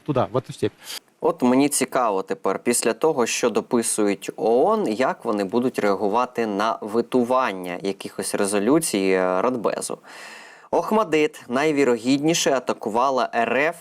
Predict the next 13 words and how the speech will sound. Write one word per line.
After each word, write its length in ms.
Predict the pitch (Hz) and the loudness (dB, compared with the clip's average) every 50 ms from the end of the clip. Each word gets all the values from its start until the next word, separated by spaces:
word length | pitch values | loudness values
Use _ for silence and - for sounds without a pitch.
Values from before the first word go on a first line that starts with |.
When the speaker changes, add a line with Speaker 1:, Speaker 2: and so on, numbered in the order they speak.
| - _ | -20 _
Speaker 2:
прямим 600 | - 156 156 170 160 151 139 123 123 135 151 160 165 | 0 2 2 4 2 2 0 0 0 0 0 0 0
влучанням 720 | 143 123 113 113 - - - 127 135 143 147 143 120 107 | 0 0 -2 -2 0 0 0 0 0 0 -2 -2 -2 -2
російської 560 | 101 110 107 - - 123 107 - - - 101 98 | -2 -2 0 2 2 2 0 0 0 0 0 0
ракети, 420 | 98 95 - - 135 160 160 170 | 0 -2 0 0 0 0 0 -2
посилаючись 840 | 165 - 175 160 - - 190 196 190 170 139 120 117 - 117 - - | -4 -4 -4 -2 2 2 4 4 4 2 0 -2 -4 -4 -10 -6 -2
на 120 | 117 107 | 0 0
аналіз 380 | 104 104 101 92 92 95 92 - | 0 0 0 0 0 0 -2 -2
відео, 360 | 104 117 135 147 160 165 165 | 0 0 2 4 4 4 4
заявили 560 | 135 120 107 98 95 90 95 123 143 156 151 | 4 2 2 2 2 2 2 2 4 4 4
в 120 | 143 117 107 | 2 0 0
моніторинговій 880 | 107 113 117 110 104 - - 123 127 131 131 127 120 123 113 107 104 95 | 0 0 0 0 -2 0 2 2 4 4 2 0 0 0 0 0 0 -2
місії 560 | 92 95 110 117 113 - - 113 101 92 - | -2 -2 -2 -2 -2 0 0 2 0 0 -2
оон". 500 | - - 107 98 - 107 110 98 85 - | 0 0 0 0 2 0 0 0 0 -2